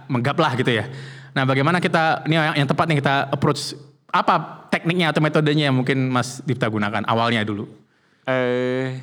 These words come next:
Speaker 2: gini sih, kalau approach sebenarnya kita cari tahu dulu siapa audiens kita.
Speaker 1: Hmm.
Speaker 2: Nah, dari situ kan kita akan mengerucut kan.
Speaker 1: Ya.
Speaker 2: Approach-nya ya yang bakal kemakan sama audiensnya.
Speaker 1: Oke.
Speaker 2: Kalau ada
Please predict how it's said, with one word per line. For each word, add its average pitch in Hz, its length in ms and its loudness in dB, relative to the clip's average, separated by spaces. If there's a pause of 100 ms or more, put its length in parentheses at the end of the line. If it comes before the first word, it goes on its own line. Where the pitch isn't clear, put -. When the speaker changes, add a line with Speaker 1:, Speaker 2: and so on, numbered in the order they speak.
(140)
Speaker 2:
gini 98 360 -8
sih, 107 240 -6
kalau 110 600 -4
approach - 560 -6
sebenarnya 107 880 -6 (500)
kita 165 220 -2
cari 139 240 0
tahu 131 320 2
dulu 110 240 -4 (200)
siapa 123 600 -4
audiens 107 420 -2
kita. 90 480 -8
Speaker 1:
Hmm. 107 300 -10
Speaker 2:
Nah, 92 160 -4
dari 95 200 -4
situ 117 200 -6
kan 202 320 -4 (640)
kita 127 200 -2
akan 135 180 0
mengerucut 127 440 -6
kan. 113 220 -6 (160)
Speaker 1:
Ya. 123 200 -8 (100)
Speaker 2:
Approach-nya 120 440 -4
ya 92 160 0 (720)
yang 104 260 0 (560)
bakal 110 320 -2
kemakan 110 440 -4
sama 107 200 -8
audiensnya. 110 560 -6 (420)
Speaker 1:
Oke. 131 220 0
Speaker 2:
Kalau 143 200 0
ada 131 520 0